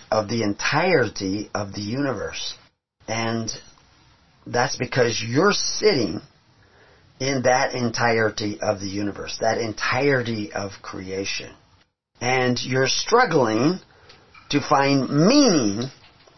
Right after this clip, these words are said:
for your life in the midst of this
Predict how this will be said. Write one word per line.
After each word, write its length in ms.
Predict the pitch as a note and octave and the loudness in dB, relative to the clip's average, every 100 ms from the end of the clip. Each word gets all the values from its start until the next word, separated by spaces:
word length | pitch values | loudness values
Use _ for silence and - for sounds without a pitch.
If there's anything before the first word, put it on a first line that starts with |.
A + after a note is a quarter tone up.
| - - | -20 -6
for 240 | - C#3+ C3+ | 0 4 4
your 460 | A#2 C#3+ B3+ C#4+ | 2 6 6 8
life 560 | A3+ C#3 A2 B2+ - - _ _ - - - - _ | 6 4 2 0 -6 -16 _ _ -20 -20 -20 -20 _
in 180 | C3+ C#3 | -4 0
the 80 | C3+ | 0
midst 420 | C3 E3 D#3+ - | 0 0 -2 0
of 200 | C3 A2 | 0 0
this 320 | A#2 B2+ - | -2 -4 -4